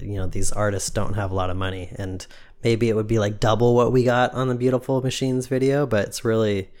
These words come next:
you know, it sounds like most of the time directors or production companies are doing music videos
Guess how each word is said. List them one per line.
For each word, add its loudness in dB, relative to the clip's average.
you -4
know, -2
it -4
sounds -2
like -2
most 2
of -4
the 0
time 0
directors 2
or 0
production 0
companies -2
are -4
doing 0
music -4
videos -2